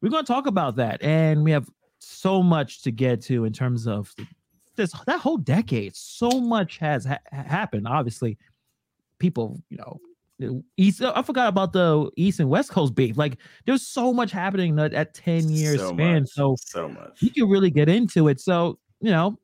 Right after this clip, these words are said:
Speaker 1: I'll lead, lead a, lead off with you, Pedro. You know, what the nineties meant for you.
Speaker 2: Well, before we get into that, Hannibal,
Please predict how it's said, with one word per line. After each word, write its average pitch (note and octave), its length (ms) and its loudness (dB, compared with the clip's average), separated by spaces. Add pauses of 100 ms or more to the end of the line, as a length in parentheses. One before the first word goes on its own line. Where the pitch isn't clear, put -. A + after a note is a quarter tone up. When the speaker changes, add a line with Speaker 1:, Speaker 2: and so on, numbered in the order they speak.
Speaker 1:
I'll F#3+ 120 -2
lead, A3 300 0
lead G3+ 200 2
a, F#3 140 0 (340)
lead F3 240 2
off F3 220 0
with D3 160 -6
you, G#3+ 100 -4
Pedro. C3+ 520 -4 (240)
You F3+ 80 0
know, C#3 180 2 (100)
what D#3+ 240 -2
the A#3+ 120 2
nineties F#3 480 2
meant C#3 340 0
for D#3 180 -4
you. G3+ 260 -4 (360)
Speaker 2:
Well, G2+ 360 0
before G#2+ 300 0
we A#2+ 120 0
get F#2 140 -4
into D#2+ 220 -6
that, - 240 -8
Hannibal, B1 400 -12